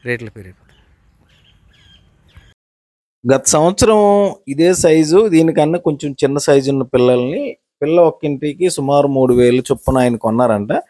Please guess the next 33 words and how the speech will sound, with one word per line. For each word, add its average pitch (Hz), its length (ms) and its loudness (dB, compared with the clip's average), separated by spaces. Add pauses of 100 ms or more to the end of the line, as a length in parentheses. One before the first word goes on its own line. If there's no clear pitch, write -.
(360)
ఈ 160 300 2
ఏడాది 190 440 4
అదే 175 220 2
పిల్లలు 170 360 -2
ఐదేసి 151 440 -4
వేలకు 139 280 -4
కొన్నామంటున్నారు. 131 760 -4
ఎందుకు 175 500 0
అలాగంటే 147 520 2
రేట్లు 151 360 0
పెరిగినాయని 147 560 0
చెప్తున్నారు 113 460 -4
ఆయన. 101 340 -4 (720)
ఈ 156 80 6
ప్రాంతంలో 220 760 2
ఉన్న 202 180 -2
మందల 170 400 -2
నుంచే 190 360 -2
ఈ 180 60 2
పిల్లల్ని 160 440 2
సేకరిస్తారు. 139 640 -2
సుమారు 170 440 0
మూడు 180 320 2
నుంచి 208 240 -4
నాలుగు 180 380 2
నెలల 170 300 4
వయసు 156 340 2
ఉంటది. 165 340 0
పాలు 127 380 2
వదులుంటాయి, 143 480 -2
ఆ 208 140 0
టైంలో 147 380 -2
కొంటారు. 139 600 2